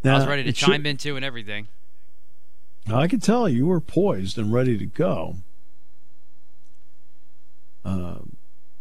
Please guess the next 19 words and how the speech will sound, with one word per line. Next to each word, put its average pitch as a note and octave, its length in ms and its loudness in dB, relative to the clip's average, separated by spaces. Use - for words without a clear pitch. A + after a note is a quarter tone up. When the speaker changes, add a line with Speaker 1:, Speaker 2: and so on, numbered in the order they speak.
Speaker 1:
but C#3 220 4
several F3 480 4
of A#2 60 2
the - 40 -4
players B2 380 4
say A#2+ 180 2
they A2+ 140 2
can't C3 380 2
wait A#2+ 440 4
to A2 140 2
go A2 260 2
to G2+ 240 0
Disney A2 280 2
World. E2 260 -2
So A2 240 0
they're G#2 160 2
following B2 560 2
your G#2 160 2
lead. G2+ 260 -4